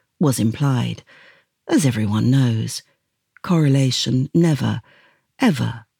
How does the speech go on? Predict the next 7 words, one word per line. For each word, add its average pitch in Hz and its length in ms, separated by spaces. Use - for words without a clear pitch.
implies 131 800
causation. 110 840
A 123 440
plus 113 280
B 135 440
does 113 200
not 143 420